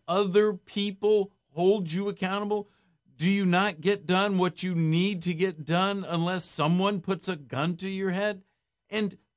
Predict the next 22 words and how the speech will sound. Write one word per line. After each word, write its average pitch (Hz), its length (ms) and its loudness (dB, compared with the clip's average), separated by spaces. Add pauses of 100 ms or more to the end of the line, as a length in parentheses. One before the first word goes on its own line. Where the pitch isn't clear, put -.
(220)
do 233 280 0
you 220 680 2
really 214 320 6
wanna 196 260 2
hang 202 260 0
out 196 240 -2
in 175 60 -6
a 175 80 2
group 175 360 2
of 185 220 -4
people 208 420 0
who 226 200 4
aren't 269 340 2
doing 254 520 -2 (160)
what 254 200 -2
they 262 160 -2
said 190 380 -4
they 233 100 4
were 254 160 -8
gonna 269 300 -4
do 269 380 -10 (260)
and 180 180 -2